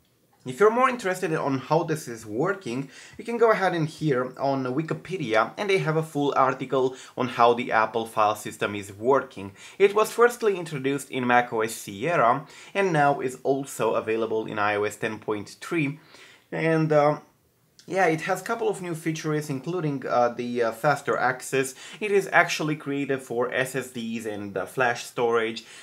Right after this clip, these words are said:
um, compared with the H F S, which was created to work with the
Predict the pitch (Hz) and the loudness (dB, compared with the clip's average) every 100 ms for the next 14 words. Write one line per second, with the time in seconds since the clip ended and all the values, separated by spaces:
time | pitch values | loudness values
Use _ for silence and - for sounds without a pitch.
0 | - - 101 101 98 - - _ 123 117 | -14 -2 0 0 -2 -12 -18 _ -10 2
1 | 123 120 120 120 - 123 120 120 117 110 | 4 4 0 -8 -6 -2 -2 -2 -2 -2
2 | - 120 - 117 117 - 113 113 110 104 | -4 -10 -4 -2 -2 -4 -4 -4 -4 -8
3 | - 110 107 107 101 107 98 107 107 | -10 -2 2 2 0 -6 -6 -8 -12